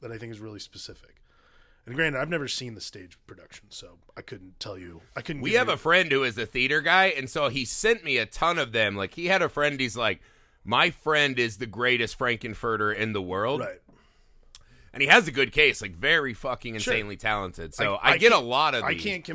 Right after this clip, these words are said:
Speaker 1: compare apples to apples 'cause I've never sat in the theater and watched the production.
Speaker 2: You know what's weird? I've never seen that. You think that's something that, like,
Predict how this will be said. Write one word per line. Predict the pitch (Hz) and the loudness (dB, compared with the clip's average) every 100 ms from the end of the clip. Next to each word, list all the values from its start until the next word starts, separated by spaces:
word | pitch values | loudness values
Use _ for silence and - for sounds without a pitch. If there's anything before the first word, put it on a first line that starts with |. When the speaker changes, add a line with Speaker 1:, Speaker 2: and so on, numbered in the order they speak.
| 147 | 2
Speaker 1:
compare | 95 160 151 143 139 | 2 -2 -6 -6 -6
apples | 139 139 123 | -6 -6 -10
to | 113 | -10
apples | 120 135 147 | -10 -8 -10
'cause | 123 127 | -8 -8
I've | 127 | -6
never | 135 120 | -6 -4
sat | - - 123 123 | -4 -4 -6 -10
in | 123 | -14
the | 107 | -14
theater | - 117 110 107 | -16 -16 -16 -16
and | 98 | -18
watched | 95 101 - - | -16 -16 -18 -20
the | 110 | -20
production. | - 101 95 - - 147 147 | -20 -20 -20 -18 -18 -18 -8
Speaker 2:
You | 175 | 0
know | 240 | 2
what's | 262 - | 2 2
weird? | 208 226 180 | 0 0 0
I've | 170 202 | 0 0
never | 196 185 | -2 -4
seen | - 185 185 | -4 -6 -4
that. | 156 | -4
You | 151 | -4
think | 156 233 226 | -4 -2 -2
that's | 202 | -2
something | - 185 170 151 | -2 -2 -2 -4
that, | 143 131 - | -2 -4 -2
like, | 131 117 | -2 -2